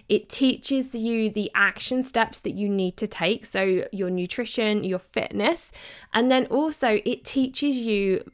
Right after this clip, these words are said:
time management strategies so that you can then find the time within your current schedule to take those action steps to hit the goal. Now, as well as the weight loss framework online course, you also get access to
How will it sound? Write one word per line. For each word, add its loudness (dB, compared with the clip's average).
time 2
management 2
strategies -2
so 6
that 0
you 2
can 0
then 4
find 0
the 0
time 0
within 2
your -2
current -2
schedule -2
to -2
take 0
those 4
action 0
steps -4
to -4
hit -6
the -2
goal. 6
Now, 8
as 4
well 8
as 2
the 0
weight 4
loss -2
framework 2
online 0
course, 0
you 0
also 2
get 0
access 2
to 2